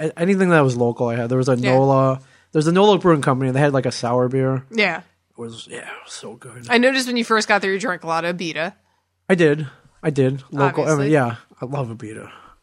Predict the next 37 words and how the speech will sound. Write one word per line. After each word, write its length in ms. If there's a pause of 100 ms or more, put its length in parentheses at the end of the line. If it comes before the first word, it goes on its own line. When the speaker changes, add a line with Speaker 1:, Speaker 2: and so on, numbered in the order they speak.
(320)
Speaker 1:
Love 200
Abita. 440
Speaker 2:
I 320
know. 240 (800)
Speaker 1:
But 240 (500)
the, 100
the 160
stuff 200
he 100
had 200
was 160
out 200
of 100
this 160
world. 320
It 80
was, 320
like, 260
tapped 460
and 260 (760)
fresh 200
from 200
kegs, 420
and 100
he 100
knew 140
where 120
to 60
get 160
the 60
kegs 240
Speaker 2:
Yeah. 160
Speaker 1:
'cause 120
he 80
knew 160
the, 220
knew, 260